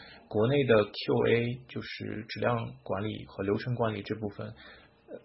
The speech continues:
，Q A很多人都了解，呃，很多具体的标准，呃，也有一些硬件研发流程管理的知识，但是相对来说，呃，比较新的软件领域，呃，基本上还没有任何的流程，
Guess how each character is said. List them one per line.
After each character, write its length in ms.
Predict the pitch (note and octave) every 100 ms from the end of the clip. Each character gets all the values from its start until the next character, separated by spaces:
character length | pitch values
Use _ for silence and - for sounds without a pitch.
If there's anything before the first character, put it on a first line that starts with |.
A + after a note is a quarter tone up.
| _ _
，Q 220 | - D3 C#3
A 80 |
很 180 | C#3+ G#2+
多 100 | G2+ C3
人 100 | A#2+
都 100 | C3+
了 180 | G#2+ F#2
解， 180 | A#2+ A#2 G#2 - -
呃， 200 | - G2+ G2
很 80 | F#2+
多 120 | G2 G2+
具 180 | - B2
体 160 | -
的 80 | G2
标 180 | D#2 A2 A2+
准， 160 | A#2+ - B2+ - - - _
呃， 220 | A#2 F#2+
也 140 | G2 A2
有 160 | B2 G#2+
一 40 |
些 280 | G#2 - A#2
硬 220 | A2+ B2
件 200 | A2 A2 G2+
研 160 | F#2+
发 180 | G2 A2
流 160 | G#2 G2+
程 340 | - G2+ G2+
管 220 | G2 F#2+
理 80 | A2
的 100 | G#2
知 200 | G2+ A#2+
识， 180 | A#2 A2+ G#2+
但 120 | B2+
是 80 | B2+ - -
相 220 | C3+ C3+
对 160 | C#3 A#2+
来 180 | F#2
说， 180 | G2+ - A2 A2+ - - - - - -
呃， 260 | A2 G2 G2 -
比 80 | G#2
较 100 | G#2+
新 280 | A2 - B2+
的 120 | B2
软 260 | A2 G2 G2+
件 320 | - C3 A#2
领 140 | G2
域， 380 | G2 G2 G2+ B2 - - _ -
呃， 60 | A#2+ F#2+ B2+ -
基 160 | -
本 100 | B2+
上 120 | G2+ F#2+
还 100 | G#2
没 80 |
有 80 | A2
任 180 | G2+ B2
何 140 | G#2 G#2
的 80 |
流 160 | F#2+ G#2
程， 180 | - -